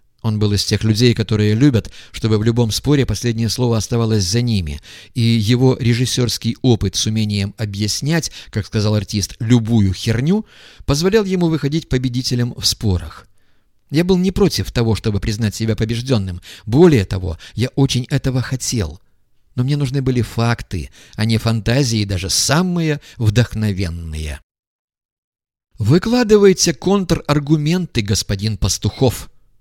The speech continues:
потребовал Кипс. «Я не оставлю от них и следа». Первый. Советский агент не мог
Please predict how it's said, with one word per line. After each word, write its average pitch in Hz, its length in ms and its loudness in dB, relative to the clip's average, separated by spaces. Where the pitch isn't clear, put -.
потребовал 90 480 -8
Кипс. - 400 -6
«Я 120 320 2
не 120 160 -2
оставлю 123 560 -2
от - 140 -10
них 101 400 -10
и 117 80 -6
следа». 113 500 -4
Первый. 175 500 2
Советский 127 580 0
агент 139 480 -2
не 180 140 0
мог 107 320 0